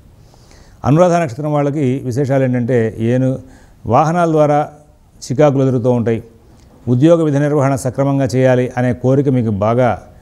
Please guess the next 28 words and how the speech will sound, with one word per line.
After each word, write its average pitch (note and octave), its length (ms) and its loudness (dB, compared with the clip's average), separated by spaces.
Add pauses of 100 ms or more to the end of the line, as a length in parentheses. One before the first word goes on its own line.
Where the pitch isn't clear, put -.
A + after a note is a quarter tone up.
(260)
ఉన్న C3 320 0 (100)
అవరోధాలు C3 420 2
ఎక్కువగా A#2+ 260 -2
వస్తూ A2+ 180 -4
ఉంటాయి. G#2+ 300 -4 (200)
తోటి C3 220 2
ఉద్యోగుల C3 600 2 (280)
సహకా-, A#2+ 400 0
సహాయ A#2+ 300 0
సహకారాలు A#2+ 600 -2
చాలా G#2+ 120 -4
తక్కువగా G#2+ 320 -4
అందుతూ G2+ 180 -4
ఉంటాయి. F#2 260 -8 (920)
జ్యేష్ఠ D3 280 2
నక్షత్రం D#3 420 0
వారికి D3 520 0 (500)
భారీ D#3 280 0
తరఫు E3 220 -4
బంధువుల C#3+ 320 -2
ద్వారా C#3 220 0
కలహప్రాప్తి, B2+ 720 -2 (560)
కుటుంబ D#3+ 280 0
విషయాలు C#3 360 2
సరిగా B2+ 500 0 (400)
ఆశించిన C3 480 0
రీతిగా B2 240 -2
ఉండకపోవడం, A#2 480 -2